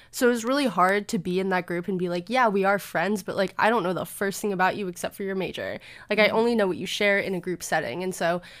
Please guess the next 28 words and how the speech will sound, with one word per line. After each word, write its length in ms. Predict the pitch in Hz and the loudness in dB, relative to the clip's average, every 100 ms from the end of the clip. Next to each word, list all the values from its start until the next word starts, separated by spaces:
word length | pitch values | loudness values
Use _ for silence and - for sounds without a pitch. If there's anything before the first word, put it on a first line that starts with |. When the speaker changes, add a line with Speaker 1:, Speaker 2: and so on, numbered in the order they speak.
| - | -6
Speaker 1:
I 120 | - | -4
think 200 | 202 190 180 | 0 -2 0
that 260 | 175 156 | -2 -2
valuing 560 | 196 180 180 196 190 180 | -4 0 2 2 0 -2
independent 480 | 170 175 170 160 - | -4 -6 -8 -10 -8
friendships 400 | 160 - - 165 | -10 -10 -14 -10
is 80 | |
also 240 | 170 - - | -8 -8 -10
really 200 | 73 71 | -10 -10
important. 460 | - - - 143 | -10 -10 -10 -12
Just 220 | - 202 214 | -8 -8 -6
moving 240 | 196 180 | -4 -6
forward, 340 | - 156 156 | -4 -6 -4
I 60 | 160 | -6
think 160 | 170 - | -8 -12
that's 260 | - - - - | -12 -14 -18 -12
maturity 540 | 180 165 - 170 131 | -8 -8 -8 -10 -8
and 100 | 110 | -10
stuff. 300 | 113 - - - _ | -10 -10 -12 -16 _
Speaker 2:
Yeah, 400 | 190 190 190 190 | -10 -8 -8 -8
definitely. 560 | 202 190 - 214 - - | -8 -10 -10 -18 -16 -16
For 180 | - | -10
me, 220 | 208 220 254 | -4 -2 -4
freshman 540 | - 208 226 262 233 | -2 -4 -2 -4 -2
year, 280 | 196 196 226 | -2 -4 -4
I 120 | - 202 | -2 -2
had, 380 | 233 196 226 226 _ _ _ _ | -2 -4 -6 -12 _ _ _ _
mm, 500 | 605 587 539 508 480 | -18 -14 -10 -8 -10